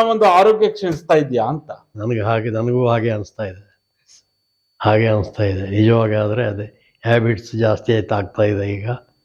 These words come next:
Speaker 1: ಎಸ್.
Speaker 2: ಸಣ್ಣ ಸಣ್ಣ ಹುಡುಗರೆಲ್ಲ ಅಡಿಕ್ಷನ್ ಆಗಿ
Speaker 1: ಎಸ್.
Speaker 2: ಹೋಗ್ತಾ ಇದ್ದಾರೆ.
Speaker 1: ಎಸ್.
Speaker 2: ಹ್ಮ್.
Speaker 1: ಹಾ, ಸರ್, ಈಗ ಅದರ ಜೊತೆಲಿ ಈಗ ಕೊಪ್ಪ ಅಂತ ಬಂದ ಒಂದು ಗ್ರಾಮೀಣ ಪ್ರದೇಶ ಆಗಿರುವಂತದ್ದು, ಡಾಕ್ಟರ್ ಮೋಹನ್ ಶೆಟ್ಟಿ ಅವರು ಇಲ್ಲಿ ಒಬ್ರು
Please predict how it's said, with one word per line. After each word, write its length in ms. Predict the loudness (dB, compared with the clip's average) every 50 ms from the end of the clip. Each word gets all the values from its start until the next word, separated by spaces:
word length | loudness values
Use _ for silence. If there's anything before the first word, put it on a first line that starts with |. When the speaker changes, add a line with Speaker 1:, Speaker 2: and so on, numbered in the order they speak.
| _ _ _ -14
Speaker 1:
ಎಸ್. 240 | -14 -14 -14 -18 -20 _ _ _ _ _ _ _ _ _ _ _ _ _ _ _ 0
Speaker 2:
ಸಣ್ಣ 260 | 2 4 4 4 4 4
ಸಣ್ಣ 280 | 4 4 4 2 2
ಹುಡುಗರೆಲ್ಲ 720 | 2 2 2 0 -2 -2 -2 -2 0 2 2 2 2 0 0 0 0 0 -2 -4 -6 -8
ಅಡಿಕ್ಷನ್ 440 | -10 -10 -10 -12 -14 -14 -12 -10 -8
ಆಗಿ 260 | -8 -8 -8 -10 -12 -14 _ _ _ _ _ _ _ _ _ -18
Speaker 1:
ಎಸ್. 400 | -18 -18 -18 -20 -20 _ _ _ -2
Speaker 2:
ಹೋಗ್ತಾ 260 | -2 -2 0 0 0
ಇದ್ದಾರೆ. 480 | 2 2 2 0 -2 -4 -8 -12 -16 _ _ _ _ _ _ _ _ _ _ -18 -18
Speaker 1:
ಎಸ್. 200 | -18 -18 _ _ _ _ _ -4 -2
Speaker 2:
ಹ್ಮ್. 300 | 0 0 0 0 -2 -6 _ _ _ _ _ _ -2 0
Speaker 1:
ಹಾ, 340 | 0 0 0 -4 -12 -6 2 2
ಸರ್, 140 | 4 4
ಈಗ 80 | 4 2
ಅದರ 380 | 2 0 2 0 2 2 4 4
ಜೊತೆಲಿ 400 | 4 2 4 4 2 0 0 -4 -8 -10 -20 -20 _ -4 -4 0
ಈಗ 80 | 2 2
ಕೊಪ್ಪ 340 | 2 2 2 0 2 4
ಅಂತ 200 | 4 4 4 2
ಬಂದ 200 | 2 0 2 0
ಒಂದು 220 | 0 -2 -2 -2 -2
ಗ್ರಾಮೀಣ 400 | 0 2 2 2 2 2 -2 -2
ಪ್ರದೇಶ 340 | 0 2 2 0 2 2 0
ಆಗಿರುವಂತದ್ದು, 840 | 0 0 0 0 0 0 0 0 0 -4 -4 -2 -4 -6 -6 -8 _ -20 _ _ _ 0
ಡಾಕ್ಟರ್ 300 | 0 0 2 0 0 0
ಮೋಹನ್ 360 | 2 0 2 2 2 0 0
ಶೆಟ್ಟಿ 300 | 0 0 0 2 2 2
ಅವರು 280 | 2 2 2 0 -2
ಇಲ್ಲಿ 240 | -2 -2 -2 0 0
ಒಬ್ರು 360 | 0 0 0 2 2 2 2